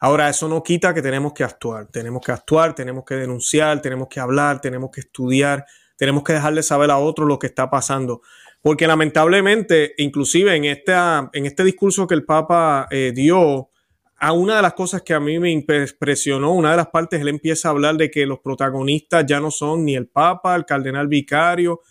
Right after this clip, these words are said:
ni los obispos auxiliares, no, todos somos protagonistas. Eh, y, y él continúa, ¿verdad? Eh, los ministerios todavía se consideraban auténticos servicios,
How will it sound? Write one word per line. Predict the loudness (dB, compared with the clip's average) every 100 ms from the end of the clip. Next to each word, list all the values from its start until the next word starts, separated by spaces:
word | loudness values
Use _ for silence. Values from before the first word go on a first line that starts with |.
| _ _ -2
ni | 0
los | 2 0
obispos | -2 -2 0 0 0
auxiliares, | 0 0 0 2 4 2 2 0
no, | -2 -2
todos | 0 0 0
somos | -2 -4 -2
protagonistas. | -2 0 -2 0 -2 -4 -14 -18 _ _ _ _ -4
Eh, | 0 0 -2 -4 -6
y, | -2 0 2
y | 2
él | 2
continúa, | 0 2 2 4 2 2
¿verdad? | 2 2 0 -2
Eh, | -4 -4 -4 -4
los | -2 0
ministerios | 0 0 0 2 2 0 0
todavía | 0 2 2 0
se | -2
consideraban | -2 0 2 2 0 -2
auténticos | -4 -4 -4 -2 -2 -2 -4
servicios, | -2 2 2 2 0 -2